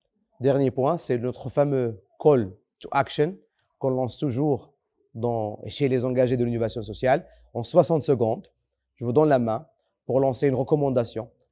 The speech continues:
un appel à l'action, euh, pour un des acteurs de l'écosystème. Vous pouvez vous adresser au gouvernement, aux universités, et cetera. Mais le call to action doit être lié aujourd'hui à notre thématique.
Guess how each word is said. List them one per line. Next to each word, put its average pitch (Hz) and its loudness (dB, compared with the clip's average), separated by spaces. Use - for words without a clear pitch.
un 127 -2
appel 143 2
à 131 2
l'action, 123 -2
euh, 110 -4
pour 156 0
un 139 -2
des 127 0
acteurs 139 0
de 117 -2
l'écosystème. 120 -4
Vous 104 -8
pouvez 113 -8
vous 113 -4
adresser 113 -4
au 127 -6
gouvernement, 117 0
aux 113 -4
universités, 107 -10
et 110 -8
cetera. 113 -12
Mais 127 0
le 139 4
call 160 2
to - -10
action 135 -4
doit 131 -4
être 107 -18
lié 143 0
aujourd'hui 127 -2
à 123 0
notre 117 -6
thématique. 113 -8